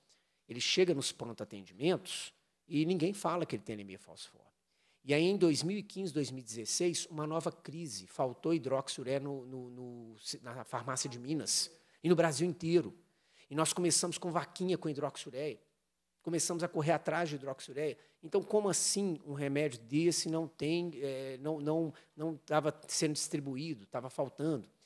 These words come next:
Graças a Deus, com as gestões, isso foi restabelecido. Hoje, obviamente, a Zenó que vai falar como anda essa distribuição, mas eu gostaria muito, sabe, Ana Paula, e a Zenó eu acho que vai endossar aqui,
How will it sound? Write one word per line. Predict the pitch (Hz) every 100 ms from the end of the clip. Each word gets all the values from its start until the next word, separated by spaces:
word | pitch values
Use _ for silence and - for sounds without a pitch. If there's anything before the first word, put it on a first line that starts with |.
| _ _
Graças | 127 151 165 151 156
a |
Deus, | 120 135 156 165 -
com | 151
as | 139
gestões, | 139 - - 143 156 165 160 185
isso | -
foi | - 139
restabelecido. | 143 - 135 147 151 - 151 165 151 - _ _ _ -
Hoje, | 160 143
obviamente, | 139 123 127 123 123 123
a |
Zenó | 117 110 120
que | 120
vai | 120 113
falar | 117 107 -
como | 113 113
anda | 117 113
essa | 110 107
distribuição, | - - 107 123 - 147 160 151 - - _ -
mas | 127
eu |
gostaria | 139 139 147 151
muito, | 139 151 160
sabe, | - 151 151
Ana | 123
Paula, | - 113 110 104 _ _ _
e | 139
a |
Zenó | 131 123 131
eu | 127
acho | 123 -
que | 120
vai | 120 120
endossar | 113 113 - 107
aqui, | - 127 156